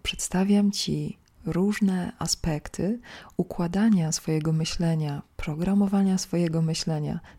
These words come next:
tak, by można było przeżywać szczęście i cieszyć się, e, myślami, które pojawiają się jako wyraz naszego życia.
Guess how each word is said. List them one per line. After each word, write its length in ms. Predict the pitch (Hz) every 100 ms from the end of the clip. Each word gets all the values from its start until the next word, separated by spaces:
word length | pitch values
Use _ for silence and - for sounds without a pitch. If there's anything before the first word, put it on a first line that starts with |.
| -
tak, 460 | - 165 208 - - - - - -
by 200 | - 165
można 420 | 156 160 185 180 170
było 300 | 170 156 151
przeżywać 760 | - 160 165 160 147 - -
szczęście 720 | - - 165 151 160 - 247 302 - - - - _
i 340 | 165 160 147 -
cieszyć 480 | - 254 262 160 143
się, 300 | - 147 170 - -
e, 320 | 185 175 170
myślami, 640 | 170 220 - 165 160 160
które 300 | - - 233
pojawiają 540 | 240 160 156 156 147 160
się 260 | - - 185 - - - - -
jako 580 | 175 170 - - - - _ _ - -
wyraz 580 | 180 175 180 185 - -
naszego 680 | 160 160 - - - - - _
życia. 480 | - 175 175 - -